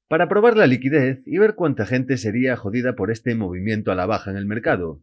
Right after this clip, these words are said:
y obviamente no demasiada, así que el precio vuelve a subir. Y lo siguiente que ocurre es que el precio sigue subiendo disparado.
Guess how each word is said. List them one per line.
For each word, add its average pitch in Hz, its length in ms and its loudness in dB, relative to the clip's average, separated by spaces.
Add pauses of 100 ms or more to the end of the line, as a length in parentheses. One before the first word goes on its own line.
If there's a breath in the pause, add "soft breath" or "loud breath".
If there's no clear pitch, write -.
y 202 100 2
obviamente 131 540 2
no 113 200 0
demasiada, 123 760 2
así 175 220 -2
que 185 80 4
el 208 80 6
precio 160 460 6
vuelve 101 320 0
a 110 40 2
subir. 151 520 -2 (280)
Y 175 100 -8
lo 185 120 0
siguiente 214 380 0
que 202 60 2
ocurre 170 360 2
es 143 120 -2
que 120 100 -2
el 107 160 -2
precio 160 340 2
sigue 131 340 -2
subiendo 135 460 0
disparado. 127 720 -2